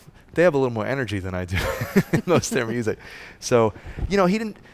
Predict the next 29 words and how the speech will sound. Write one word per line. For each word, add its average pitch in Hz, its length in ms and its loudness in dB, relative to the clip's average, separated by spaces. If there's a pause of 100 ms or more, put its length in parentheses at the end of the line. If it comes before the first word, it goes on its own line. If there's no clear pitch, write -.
(180)
he 180 120 -2
didn't 190 140 2
want 170 140 2
it 151 60 0
to - 80 -12
be 120 80 -2
rock, 117 480 4
but 101 140 -4
he 127 120 -4
wanted, 113 340 -2 (560)
he 147 120 -4
wanted 175 140 -2
to 151 40 -6
make 143 160 -2
sure 156 240 0
that 110 140 0
there 113 160 4
was, 101 260 -2
there 113 180 -4
was, 101 220 -4 (220)
um, 92 340 -2 (720)
more 123 340 0
than 110 140 -2
just 101 260 -4
a, 92 220 -2
a 95 80 -6
mellow 98 300 -2
vibe. 95 380 0
And 87 120 -8